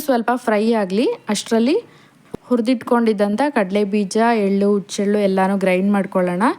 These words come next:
ಎಲ್ಲನೂ ಒಂದು ಮಿಕ್ಸಿ ಜಾರಲ್ಲಿ ಹಾಕಿ ಈ ಥರ ಪೌಡರ್ ಆಗಿ ಗ್ರೈಂಡ್ ಮಾಡ್ಕೊಳ್ಬೇಕು. ಬದನೆಕಾಯಿ, ಈರುಳ್ಳಿ ಎಲ್ಲನೂ ಕೂಡ ಎಣ್ಣೆನಲ್ಲೇ ಚೆನ್ನಾಗಿ ಸಾಫ್ಟ್ ಆಗಬೇಕು, ಆ ರೀತಿ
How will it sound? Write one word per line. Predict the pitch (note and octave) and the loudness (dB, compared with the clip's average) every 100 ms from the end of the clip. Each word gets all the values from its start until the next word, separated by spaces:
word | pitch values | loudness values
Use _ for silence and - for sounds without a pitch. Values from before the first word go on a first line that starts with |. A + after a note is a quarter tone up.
| - _ - A#3+ | -10 _ -4 0
ಎಲ್ಲನೂ | A#3 B3 B3 E4+ C#4 | 2 2 2 0 0
ಒಂದು | G#3+ | 0
ಮಿಕ್ಸಿ | G3+ - A#3 | -2 -2 0
ಜಾರಲ್ಲಿ | G#3+ G3 F#3+ F3+ | 0 2 2 0
ಹಾಕಿ | E3+ - F4+ A#3+ | -2 -2 -2 0
ಈ | G#3+ | -2
ಥರ | F#3+ B3+ B3+ | 0 -2 0
ಪೌಡರ್ | A3 G#3+ A3 G3+ | 0 2 0 0
ಆಗಿ | F3+ C#4 A4+ - - - G3+ | -2 -2 -4 -6 -20 -12 -2
ಗ್ರೈಂಡ್ | G#3 G3 G3+ | 0 2 0
ಮಾಡ್ಕೊಳ್ಬೇಕು. | F#3 - F3+ F3 F3 - G#4 - - - - _ A#3 | -2 -2 -2 0 -2 0 -4 -4 -18 -18 -20 _ -2
ಬದನೆಕಾಯಿ, | G#3+ G3 A#3 A3+ A3+ A3 A3+ G#3+ | -2 0 0 2 0 0 0 0
ಈರುಳ್ಳಿ | G#3+ G#3+ A3 A#3 G3+ | 2 2 0 0 0
ಎಲ್ಲನೂ | G3 G3+ G#3+ G3+ | 0 0 -2 -2
ಕೂಡ | G3 A#3 D#4+ A3+ | -2 0 0 0
ಎಣ್ಣೆನಲ್ಲೇ | G3 G#3+ G#3 G3+ G3 | 0 -2 -2 -2 -2
ಚೆನ್ನಾಗಿ | G3+ F#3 F#3+ - | -2 -4 -4 -4
ಸಾಫ್ಟ್ | G#3 A#3 - G3+ | -4 -4 -2 -4
ಆಗಬೇಕು, | F3+ F3 E3+ C#4 A4 - - - - | -2 -4 -2 -4 -6 -10 -20 -20 -4
ಆ | G#3 G3+ | -2 0
ರೀತಿ | G#3 | -2